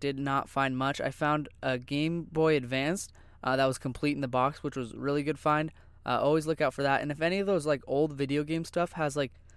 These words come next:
the original manual and, like, the original box, it's definitely worth a lot more. So keep an eye out for that. Um, but that was the first sale I went to that weekend.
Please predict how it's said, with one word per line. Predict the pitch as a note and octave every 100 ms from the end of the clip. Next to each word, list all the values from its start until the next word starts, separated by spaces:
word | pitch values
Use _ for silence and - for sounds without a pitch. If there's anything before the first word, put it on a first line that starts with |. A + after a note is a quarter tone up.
| - -
the | C#3
original | B2 C3+ C#3+ C#3
manual | B2 A#2+ B2+ C3+ C#3 C#3
and, | A2+ B2+ B2
like, | A#2+ A#2+
the | B2
original | A#2+ B2 B2+ B2
box, | A#2 A2+ B2 C3+ -
it's | C3 -
definitely | C3+ C3 C#3+ C3
worth | C3 B2+
a |
lot | A#2 A#2 B2 G#2
more. | A#2+ B2 D#3+ F#3+ - - - -
So | D#3 C#3 C3
keep | - E3
an | D#3
eye | D3 D#3
out | -
for | C#3+
that. | A#2 B2 B2+ D#3+ - - - - - -
Um, | C3 B2 A#2+
but | C#3
that | D3+
was | F3
the | F3
first | - E3 E3+ -
sale | D#3+ D#3+
I | D3+
went | C#3 C#3+
to | D#3
that | C#3+ C#3 C3+
weekend. | D3 D#3+ D3+ D3+